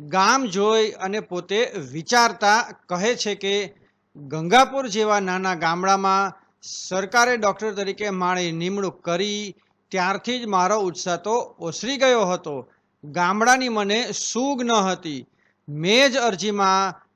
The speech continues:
ગામડામાં નિમણૂક કરવાની માગણી કરી હતી, પણ ગંગાપુર, એને તે ગામડું કેવું કે આંદામાન, કાળા પાણીની સજા થઈ હોય એવું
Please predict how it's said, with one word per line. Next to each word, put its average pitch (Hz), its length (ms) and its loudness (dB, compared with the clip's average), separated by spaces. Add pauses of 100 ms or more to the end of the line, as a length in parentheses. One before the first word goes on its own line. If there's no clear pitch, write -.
(160)
ગામડામાં 185 800 0 (280)
નિમણૂક 226 380 -2
કરવાની 190 520 0 (200)
માગણી 156 440 -2
કરી 240 280 4
હતી, 151 400 -6 (420)
પણ 214 360 4 (320)
ગંગાપુર, 214 640 2 (320)
એને 226 220 0 (100)
તે 214 80 0 (200)
ગામડું 165 480 -2
કેવું 233 400 0 (300)
કે 240 120 2
આંદામાન, 220 640 2 (520)
કાળા 233 420 6
પાણીની 220 440 2
સજા 175 320 0 (120)
થઈ 196 260 0
હોય 220 340 2 (160)
એવું 208 400 -2